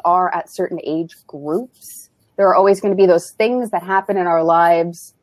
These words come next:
that are historical events or things like pop culture that influence us, but that's not about millennial versus, you know,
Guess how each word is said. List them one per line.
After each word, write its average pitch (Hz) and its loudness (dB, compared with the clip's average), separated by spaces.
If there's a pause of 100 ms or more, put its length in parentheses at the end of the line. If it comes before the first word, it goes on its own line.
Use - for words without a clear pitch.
(220)
that 143 -2
are 139 -2
historical 277 -2
events 247 -2
or 165 -4
things 165 -8
like - -8
pop - -16
culture 262 0
that 180 -4
influence 202 -4
us, 185 -4
but 196 -10
that's 180 -8
not 202 0
about 175 0 (600)
millennial 175 0
versus, 160 -4 (460)
you - -8
know, 147 -6